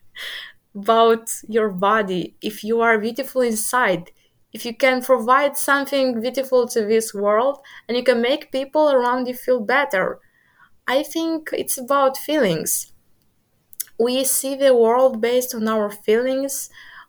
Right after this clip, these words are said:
on our mentality, and I think we have to be more open-minded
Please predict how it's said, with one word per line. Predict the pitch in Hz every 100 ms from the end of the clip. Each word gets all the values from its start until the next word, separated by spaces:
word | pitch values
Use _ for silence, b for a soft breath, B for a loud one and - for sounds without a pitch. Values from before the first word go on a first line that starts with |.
| -
on | 202 202
our | 202 202 202 202 196 196 -
mentality, | 214 214 240 247 262 269 277 277 - -
and | 233 226
I | 226
think | 233 294 320
we | 320 294 -
have | 294 302 - -
to | - 285 277 277 277 B B B _ - - _ - 208
be | 254
more | 247 254 262 262
open-minded | 277 294 269 233 254 220 170 160 175